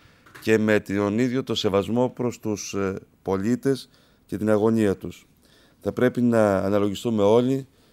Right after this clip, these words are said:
τι βήματα θα πρέπει να κάνουμε ακόμη, έτσι ώστε η ελευθερία του τύπου να αποκτά ακόμη περισσότερο περιεχόμενο,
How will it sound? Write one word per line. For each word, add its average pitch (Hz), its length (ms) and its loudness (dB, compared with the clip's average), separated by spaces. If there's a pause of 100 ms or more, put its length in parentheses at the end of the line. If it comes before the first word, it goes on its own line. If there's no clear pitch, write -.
(380)
τι 123 340 2
βήματα 95 720 0
θα 95 100 -6
πρέπει 110 240 -2
να 107 80 0
κάνουμε 107 280 0
ακόμη, 117 400 2
έτσι 117 240 -2
ώστε 113 340 0
η 92 220 -2
ελευθερία 98 440 -2
του 95 120 -6
τύπου 120 500 -4 (460)
να 104 160 0
αποκτά 101 360 2
ακόμη 117 320 2
περισσότερο 107 560 0
περιεχόμενο, 117 840 0